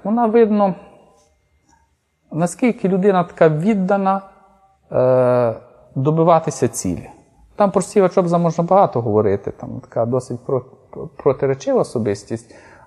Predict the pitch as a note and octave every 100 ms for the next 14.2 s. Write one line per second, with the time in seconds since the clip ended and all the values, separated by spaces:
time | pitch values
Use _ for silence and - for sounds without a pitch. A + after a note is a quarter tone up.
0 | _ C#3 D3 D3+ D#3+ D#3+ F3 A3 G3 -
1 | C3+ B2+ - - - _ _ - C#3+ D#3+
2 | F3 E3 D3 - C#3+ D3 D3 C#3+ - D3+
3 | C3+ C3 B2+ C3 - D#3 E3+ D3+ C3 -
4 | B2 A#2+ B2+ C3 A2+ - G#2 A2 B2 A#2
5 | - - G#2+ - G#2 G#2+ - G#3+ F3 A2+
6 | - - - _ _ - - A#2 - A2
7 | A2+ A2 F3+ D#3+ G#2+ - F#2+ F2+ G#2+ -
8 | E3+ D3+ B2 A#2+ - A#2+ A#2 - - _
9 | - C#4 A#3+ A3 - - B2+ A2+ A2+ F2
10 | F#2 - - _ - C4 A3 - - G3+
11 | - F3 F#3 E3+ - D3+ D3 C#3+ C#3 F3
12 | D3 - D#3+ - - D#3+ G#3 - D#3+ D3+
13 | D#3 C#3+ C#3 B2+ A#2+ G#2+ G#2 G2+ D#2+ -
14 | -